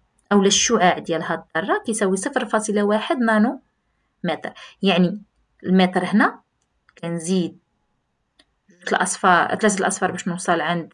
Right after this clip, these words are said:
يعني، المليمتر، ونزيد ثلاثة الأصفار باش نوصل عند الميكرومتر، وعاد كنزيد ثلاثة الأصفار باش نوصل عند النانومتر. إذا واحد متر كيساوي عشرة أس تسعود، يعني تسعة الأصفار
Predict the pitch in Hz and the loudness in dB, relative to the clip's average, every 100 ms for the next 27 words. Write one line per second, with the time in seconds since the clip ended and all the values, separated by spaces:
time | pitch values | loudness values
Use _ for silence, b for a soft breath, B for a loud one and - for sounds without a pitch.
0 | - 170 151 160 156 165 165 160 165 202 | -8 -8 -8 -10 -10 -10 -10 -8 -2 2
1 | 320 370 381 B B B 220 202 208 202 | 4 4 2 B B B 0 4 4 4
2 | 208 214 - - 185 175 180 185 180 170 | 0 0 -4 0 0 2 -2 -4 -4 -4
3 | 160 160 170 247 269 - 262 277 294 - | -4 -6 0 0 0 2 4 4 0 -6
4 | 190 180 202 208 190 208 185 - - 214 | 0 2 2 0 -2 -2 -4 -6 -8 -10
5 | - 226 202 - 190 190 294 269 208 190 | -4 -4 -4 -4 -6 -4 -6 -2 -2 0
6 | 202 214 226 240 359 B B B - 147 | 2 4 4 4 2 B B B -6 -6
7 | - 175 180 180 185 220 339 - - - | -4 -2 0 0 2 2 2 -4 -8 -10
8 | - 196 214 - - 302 - 214 - 170 | -2 0 0 0 -2 -2 -2 -6 -6 -2
9 | 175 165 208 - 247 - 208 - 294 392 | 0 0 0 2 2 2 -2 0 4 4